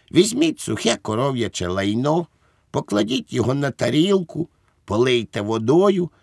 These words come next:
і воно вам красно позеленіє. Оце і є троянда з Єрихона», захищався Швейк.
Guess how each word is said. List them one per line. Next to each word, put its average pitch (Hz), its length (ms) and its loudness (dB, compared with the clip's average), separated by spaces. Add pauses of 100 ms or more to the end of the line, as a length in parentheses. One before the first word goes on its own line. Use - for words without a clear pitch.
(240)
і 110 160 0
воно 110 560 0
вам 156 380 0
красно 180 800 0
позеленіє. 131 1120 -2 (360)
Оце 294 400 0
і 294 80 2
є 156 360 2
троянда 170 680 0
з 123 80 -6
Єрихона», 117 920 -2
захищався 92 800 -2
Швейк. 85 420 -6